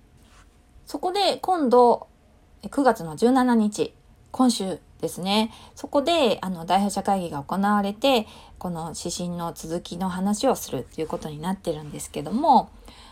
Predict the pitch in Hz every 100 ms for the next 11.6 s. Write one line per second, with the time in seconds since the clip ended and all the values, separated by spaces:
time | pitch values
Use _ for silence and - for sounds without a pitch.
0 | - - - - 175 - 240 339 320 -
1 | - - 165 180 202 190 175 165 165 160
2 | 156 180 - - - - - _ - -
3 | - - 311 359 277 220 233 247 247 247
4 | 302 233 240 233 180 214 277 339 339 320
5 | 294 269 214 - 196 240 330 330 302 294
6 | 311 269 269 269 240 226 226 254 247 214
7 | 190 180 196 202 - - - - _ 240
8 | 254 254 233 196 202 240 214 - - 330
9 | 311 254 233 220 - 320 302 247 202 214
10 | 220 226 208 185 196 233 254 254 220 -
11 | 277 220 175 - - -